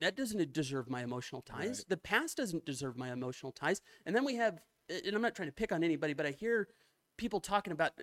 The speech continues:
Speaker 1: you know, you know, this is a buzzword, inner child work, right? Well, everything that I, how I got through all of this and, and built this mental model and was able to overcome this stuff and keep coming back was not by spending time in the past.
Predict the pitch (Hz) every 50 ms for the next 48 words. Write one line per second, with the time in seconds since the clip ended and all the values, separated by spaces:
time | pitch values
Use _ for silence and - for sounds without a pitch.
0 | - - - 143 143 143 - - 151 147 135 123 117 120 - - - 123 110 127
1 | 117 113 123 127 - _ _ _ - 190 196 - - - 175 180 170 151 120 123
2 | - - - _ _ - 135 143 160 180 - - _ _ _ _ _ _ _ _
3 | _ _ _ _ _ _ - 233 233 226 226 - - - - _ _ _ _ _
4 | _ _ _ _ _ _ _ _ _ _ _ _ _ _ _ _ - 233 269 320
5 | 302 269 - - 277 269 240 202 190 - _ - 240 294 285 - - 185 208 254
6 | 277 254 233 208 170 233 226 - - - - - 269 370 392 381 381 - 147 139
7 | 131 135 113 120 131 135 156 214 - - - - _ _ _ _ _ _ _ _
8 | _ _ _ _ 185 196 196 - - 175 180 175 170 156 147 135 - - 269 339
9 | 339 - 320 - - 214 190 - 175 160 160 156 151 147 143 143 147 143 156 202
10 | 269 339 339 240 202 190 170 170 - - 165 160 147 143 139 - - 139 - 135
11 | 135 - - - 277 294 285 - - - - 247 277 277 262 196 160 139 127 131
12 | 185 233 285 226 - - - - - _ _ _ _ _ _ _ _ _ _ -
13 | 180 190 165 175 185 202 254 320 339 - - - 190 190 190 - - - 233 226
14 | 220 214 190 170 - - 175 180 180 180 175 175 - - - 339 415 359 - -
15 | - - - -